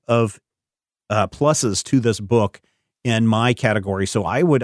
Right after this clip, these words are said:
I would recommend it for people that fit into that, into that niche. And if you're someone that's like, "I hate Batman, why would I read this?" No,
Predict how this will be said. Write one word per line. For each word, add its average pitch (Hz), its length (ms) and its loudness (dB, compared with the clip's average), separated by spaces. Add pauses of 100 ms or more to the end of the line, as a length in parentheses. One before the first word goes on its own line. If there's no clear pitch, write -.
(100)
I 143 120 2
would 220 160 2
recommend 131 400 2
it 117 120 -4
for 110 100 -4
people 110 340 -2
that 104 220 -2
fit 120 180 0
into 117 240 0
that, 104 240 0
into 113 220 0
that 92 160 -4
niche. 92 280 -10
And 113 100 -6
if - 80 -6
you're 156 80 4
someone 127 240 0
that's 101 140 -2
like, 92 200 -4 (140)
"I 127 180 2
hate 117 240 -2
Batman, 92 420 0
why 117 140 2
would 110 160 2
I 104 40 0
read 98 240 -2
this?" 76 200 -16 (220)
No, 196 260 2